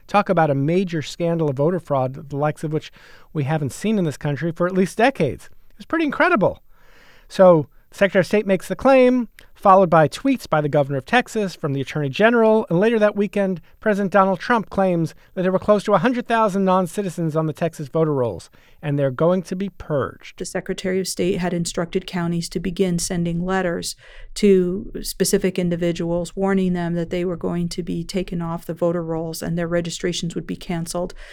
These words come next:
Speaker 2: if they didn't immediately, within the next thirty days, come in with documentary proof of U S citizenship. Uh,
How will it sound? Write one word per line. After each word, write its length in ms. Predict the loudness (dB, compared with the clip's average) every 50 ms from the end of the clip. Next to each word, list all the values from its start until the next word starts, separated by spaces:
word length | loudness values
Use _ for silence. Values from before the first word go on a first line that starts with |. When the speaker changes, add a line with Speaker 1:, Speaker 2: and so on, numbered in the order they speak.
| -20 -12 -8
Speaker 2:
if 140 | -6 -4 -2
they 140 | 0 0 2
didn't 260 | 4 4 2 2 0
immediately, 800 | 0 0 2 2 2 2 4 2 2 0 0 -2 -4 -4 -2 -2
within 280 | -2 -2 -2 -2 -2 -2
the 80 | -2
next 260 | -2 -4 -6 -6 -6
thirty 260 | -6 -4 -4 -2 -2 -2
days, 340 | -4 -4 -4 -4 -4 -6
come 320 | -8 -8 -6 -4 -2 -2 0
in 220 | 0 -2 -2 -4
with 160 | -4 -6 -6
documentary 640 | -4 -4 -6 -6 -6 -6 -6 -6 -6 -4 -6 -6 -6
proof 320 | -6 -6 -8 -8 -6 -8
of 100 | -8 -6
U 160 | -4 -4 -4
S 140 | -4 -6 -6
citizenship. 760 | -6 -6 -4 -4 -6 -6 -6 -8 -8 -8 -8 -10 -12 -12 _ -18 -18 -18 -18 -16 -16 -16 -16 -16 -18 -18 -14 -10 -8
Uh, 380 | -6 -4 -4 -4 -6 -6 -8